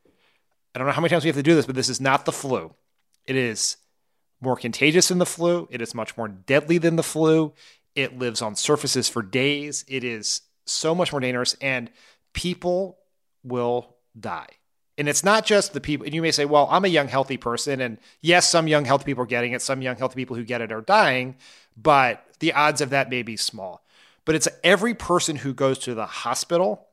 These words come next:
means that someone else who needs medical care may not get it, right? A, when, what is happening in Italy is because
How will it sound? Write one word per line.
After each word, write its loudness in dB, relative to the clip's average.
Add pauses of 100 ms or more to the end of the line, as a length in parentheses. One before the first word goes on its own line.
(360)
means 0
that 0
someone 0
else -2
who -8
needs -10
medical -8
care -6
may -12
not -12
get -14
it, -20 (720)
right? -4
A, -6
when, -2 (440)
what 2
is 0
happening 2
in -2
Italy 0
is -4
because -2